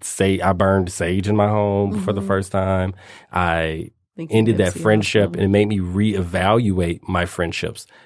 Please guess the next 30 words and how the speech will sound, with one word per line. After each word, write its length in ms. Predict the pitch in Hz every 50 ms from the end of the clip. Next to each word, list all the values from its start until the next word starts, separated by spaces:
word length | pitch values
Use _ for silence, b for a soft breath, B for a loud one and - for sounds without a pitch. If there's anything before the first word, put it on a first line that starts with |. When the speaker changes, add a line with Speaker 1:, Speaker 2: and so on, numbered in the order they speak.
| b
Speaker 1:
What 240 | b 90 87 101 -
do 120 | 107 98 95
I 120 | 95 98
bring 300 | 92 85 98 95 92 92
to 120 | 90 - 95
the 100 | 85 87
table? 360 | - 95 87 85 85 82 85
What 140 | 87 98 101
are 80 | 98
they 160 | 92 95 92 92
bringing 320 | 87 90 87 87 87 85
to 140 | - - 90
the 100 | 87 85
table? 400 | - - 82 87 82 85 85 - B B B B B B B B
Um, 840 | - 98 98 95 92 90 87 87 85 85 85 87 87 87 87 92 - _ _ _ _ _ _ _ _ _ _ _ _ _ _ _ _ _ - - - -
and, 420 | 104 101 95 95 92 92 92 98
you 60 | 104
know, 180 | 107 95 90 90
like, 240 | 90 90 90 90 -
with 100 | 85 85
me 120 | 104 98
not 200 | 95 95 90 90 -
eating 260 | 101 104 101 110 110
for 140 | - - 117
that 160 | 107 104 98
period 240 | - 131 127 127 127
of 60 | 127 -
time, 400 | 151 143 139 135 135 135 131 - B B B B B B
it 180 | B - 110 101
wasn't, 680 | 95 95 101 104 104 92 98 98 92 87 - - -